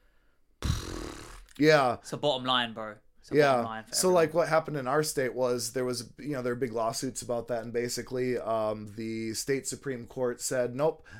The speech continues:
Speaker 1: these are illegal. You cannot use them, and so we don't have any speed cameras or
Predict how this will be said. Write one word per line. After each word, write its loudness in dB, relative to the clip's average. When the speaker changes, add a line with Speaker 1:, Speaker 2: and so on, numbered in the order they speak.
Speaker 1:
these 0
are 4
illegal. 4
You 0
cannot -6
use -4
them, -4
and -10
so 0
we -2
don't -6
have -8
any -8
speed -8
cameras -6
or -8